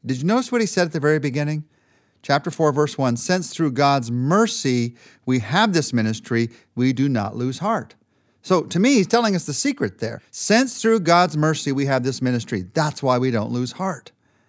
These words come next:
Where does ministry come from? Where's the ability to serve others and to make a difference come from? Does it come from your ability? Does it come from your strength?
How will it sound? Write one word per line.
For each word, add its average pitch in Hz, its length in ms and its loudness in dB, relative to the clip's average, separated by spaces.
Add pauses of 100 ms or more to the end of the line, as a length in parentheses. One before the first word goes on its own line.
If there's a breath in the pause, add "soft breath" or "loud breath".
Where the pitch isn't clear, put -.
(440)
Where 196 220 6
does 202 120 -2
ministry 170 440 2
come 117 260 -2
from? - 300 -14 (1040)
Where's 196 240 2
the 220 100 2
ability 170 460 2
to 139 120 -6
serve 143 380 2
others 131 340 0
and 113 120 -4
to 120 40 -2
make 120 200 -2
a 123 40 -4
difference 113 320 -8
come 107 280 -6
from? - 260 -14 (240 loud breath)
Does 147 160 4
it 143 100 -2
come 180 200 4
from 139 180 0
your 147 200 4
ability? 156 600 0 (840)
Does 131 100 -4
it 160 60 -8
come 170 180 4
from 139 160 2
your 131 260 4
strength? 175 640 0